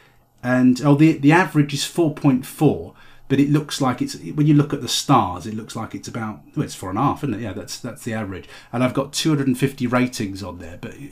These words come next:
uh, really, um, Facebook is really where I've had the ego boost, because people have just been so effusive about all the books. So, so many people have said all of those books, I loved all of them. And you'd expect, in a collection of twelve,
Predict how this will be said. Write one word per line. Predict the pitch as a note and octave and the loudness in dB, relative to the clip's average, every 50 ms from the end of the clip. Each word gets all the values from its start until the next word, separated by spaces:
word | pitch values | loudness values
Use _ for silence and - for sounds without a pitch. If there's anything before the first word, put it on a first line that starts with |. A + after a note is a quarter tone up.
| - D3+ | -12 -12
uh, | C#3 C#3+ C#3+ - | -10 -10 -10 -8
really, | E3 D#3+ E3 F#3 F3+ D3+ C#3 B2+ B2+ - - - - - - - | -4 0 2 4 6 6 4 4 2 -2 -6 -12 -20 -20 -14 -8
um, | - C3+ B2+ A#2+ A#2+ B2 - - | -4 -2 0 0 -2 -2 -6 -10
Facebook | - - - - E3 E3 D3 - - - G#2+ - - | -16 -8 0 2 2 2 2 0 -4 -6 -8 -8 -6
is | G#2 G2 - | -8 -6 -4
really | A#2 A#2 G#2+ G#2+ G#2+ | -4 -2 0 -2 -2
where | G#2+ A#2 A2 | 0 -2 -2
I've | G#2 G#2 | -2 -2
had | A2+ G#2+ - | -4 -4 -2
the | - G#2+ | 0 2
ego | A#2+ B2+ B2 A2 F2+ F2 | 4 4 4 2 -2 -4
boost, | E2 D#2+ D#2 F2+ F#2 - - - - - - - - - - | -8 -10 -12 -10 -10 -12 -12 -12 -14 -14 -16 -16 -18 -12 -10
because | - A#2 - B2+ - | -8 -4 -4 -4 -2
people | - - C#3+ C#3 - G#2+ | 2 2 2 2 2 -2
have | G2+ | -4
just | B2 A#2+ - | -4 -4 -2
been | A#2 A2 G#2+ | -4 -2 -2
so | - - - - D3 B2+ | -2 -2 0 0 0 0
effusive | - - - A#2+ A#2+ A#2+ - G#2+ F2+ F2 | 0 0 -2 0 -2 -2 -2 -6 -6 -8
about | F#2 - G2 G2 F#2 - - | -8 -8 -8 -8 -10 -12 -10
all | - B2 A#2+ C3+ | -6 -2 -2 -2
the | A#2 G2 | -2 -4
books. | - F2 E2+ - - - | -6 -10 -12 -10 -6 -4
So, | C3+ A#2+ | -4 -2
so | A2 - - D#3 D#3 | -2 0 2 4 4
many | D3+ C3 - | 4 4 2
people | - - A2+ G#2+ G2+ | 0 -4 -4 -4 -4
have | G2+ | -6
said | - A2+ - - | -6 -8 -8 -6
all | - C#3 B2 B2 A#2+ | -2 0 2 2 2
of | A2 | 0
those | G#2 G#2 F#2+ | -2 -4 -4
books, | F#2+ - G#2 - - - - - - - - - - - - - - - | -6 -8 -8 -10 -10 -12 -12 -12 -12 -12 -12 -14 -14 -14 -14 -14 -12 -8
I | A2+ A2 A2+ C#3+ - - | -6 -4 -4 -6 -4 -2
loved | D#3 C#3 B2 B2 B2+ A#2+ - - | 0 4 4 6 4 4 6 6
all | C3 A#2 A#2+ A2 | 6 6 6 2
of | G2 F2 | 0 -2
them. | - F2 F2 - - - | -6 -12 -14 -14 -14 -12
And | - A2 A#2 A2+ - - | -10 -10 -10 -10 -8 -4
you'd | D3+ C#3+ C3 D3+ | -2 2 2 2
expect, | D3+ - - - G#3 G#3 G#3 - - - - | 2 2 4 4 4 4 2 -2 -8 -8 -4
in | C3 | -4
a | B2 - | -4 -4
collection | - - - F3+ - - - G#2 | -2 -2 -2 -2 -2 -6 -10 -8
of | - | -8
twelve, | - - - D#3+ E3 A#2 F2 D#2+ E2 - - - - - - | -10 -4 0 2 2 2 0 -4 -8 -12 -12 -14 -16 -16 -14